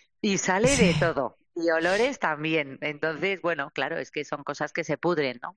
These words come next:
Speaker 1: Están ahí con humedad y, y es un poco
Speaker 2: Pues nada, nos
Speaker 1: desagradable.
Speaker 2: ponemos una mascarilla por los olores que,
Speaker 1: Sí.
Speaker 2: y por lo que pueda salir.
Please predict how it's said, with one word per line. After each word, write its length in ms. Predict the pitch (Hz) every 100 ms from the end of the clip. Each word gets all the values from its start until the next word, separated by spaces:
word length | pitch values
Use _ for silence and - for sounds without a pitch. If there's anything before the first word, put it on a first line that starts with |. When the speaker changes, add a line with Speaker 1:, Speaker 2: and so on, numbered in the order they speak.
| -
Speaker 1:
Están 320 | 123 135 131
ahí 180 | 139 135 131
con 180 | 139
humedad 460 | 135 135 143 147 170
y, 300 | 165 135 120 - - - - -
y 60 | 135
es 60 |
un 120 | 135
poco 180 | 135 139
Speaker 2:
Pues 140 | - 180
nada, 240 | 202 220
nos 140 | 190
Speaker 1:
desagradable. 60 | -
Speaker 2:
ponemos 280 | 202 208 233
una 200 | 247 247
mascarilla 960 | 240 233 - 208 220 226 226 262 311 294
por 180 | 202 175
los 180 | 175 180
olores 320 | 175 185 202
que, 180 | 233 208
Speaker 1:
Sí. 60 |
Speaker 2:
y 60 | 190
por 120 | 190
lo 60 | 185
que 100 | 175
pueda 220 | 190 190
salir. 420 | 190 196 185 247